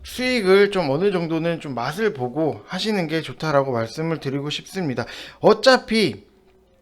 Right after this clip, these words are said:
항상 말씀을 또 드리는 거지만 뭐 축구를 잘하려고 하면은 공격이랑 수비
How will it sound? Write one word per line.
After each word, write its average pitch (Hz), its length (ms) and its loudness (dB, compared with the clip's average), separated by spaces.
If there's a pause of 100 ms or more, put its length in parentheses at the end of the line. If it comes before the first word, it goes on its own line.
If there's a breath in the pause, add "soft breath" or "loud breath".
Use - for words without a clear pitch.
(300)
항상 233 420 2
말씀을 190 880 4
또 196 220 4
드리는 156 400 0
거지만 127 560 4 (340 loud breath)
뭐 139 160 -4
축구를 190 720 6
잘하려고 170 540 6
하면은 180 460 4
공격이랑 160 680 4
수비 147 480 -8